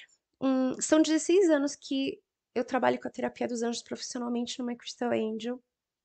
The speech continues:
e eu sempre falei muito sobre as crianças cristal. Há muitos anos atrás eu li um livro da Doreen Virtue, que ela é P H D em psicologia, que é sobre as crianças cristal,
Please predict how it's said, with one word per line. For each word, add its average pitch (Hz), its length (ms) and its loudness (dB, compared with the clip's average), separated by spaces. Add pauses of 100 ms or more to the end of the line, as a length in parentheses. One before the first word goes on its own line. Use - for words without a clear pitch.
(500)
e 247 340 -4
eu 262 160 0
sempre 311 340 -2
falei 302 260 2
muito 262 260 -4
sobre 269 200 -6
as 269 120 -6
crianças 262 320 -8
cristal. - 540 -10 (1160)
Há 247 160 2
muitos 247 400 -2
anos 277 220 -2
atrás 247 320 -2
eu 254 60 -2
li 240 80 -2
um 240 80 -2
livro 240 500 -4
da 226 160 0
Doreen 226 260 0
Virtue, 233 320 -4
que 240 100 -6
ela 220 100 2
é - 20 0
P 220 140 -4
H 226 200 0
D 220 100 -2
em 226 80 -2
psicologia, 247 840 0 (440)
que - 180 -4
é 254 100 4
sobre 262 320 -2
as 262 140 -2
crianças 240 320 -10
cristal, 233 680 0